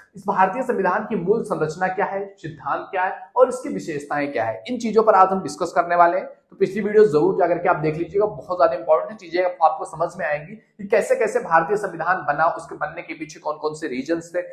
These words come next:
कैसे कैसे भारतीय संविधान का development हुआ, इन सभी चीजों पर हमने discuss कर रखा है, तो जाकर के एक बार जरूर देखिएगा। तो चलिए आज की वीडियो स्टार्ट करते हैं। सबसे पहले हमको समझना है भारतीय संविधान की मूल संरचना और सिद्धांत,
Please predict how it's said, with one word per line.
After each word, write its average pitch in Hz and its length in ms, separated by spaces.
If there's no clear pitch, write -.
कैसे 220 340
कैसे 233 320
भारतीय 160 360
संविधान 175 400
का 208 80
development 165 640
हुआ, 208 80
इन 220 160
सभी - 280
चीजों 196 300
पर 202 120
हमने 160 220
discuss - 360
कर 165 60
रखा 156 280
है, 185 60
तो - 180
जाकर 147 240
के 160 120
एक 156 80
बार 175 120
जरूर 123 280
देखिएगा। 107 460
तो 233 60
चलिए 269 440
आज - 180
की 233 80
वीडियो 226 280
स्टार्ट 190 320
करते 214 220
हैं। 233 180
सबसे 220 240
पहले 214 180
हमको 226 180
समझना 202 340
है 226 60
भारतीय 170 480
संविधान 165 520
की 202 160
मूल 170 240
संरचना 165 420
और 175 120
सिद्धांत, 110 460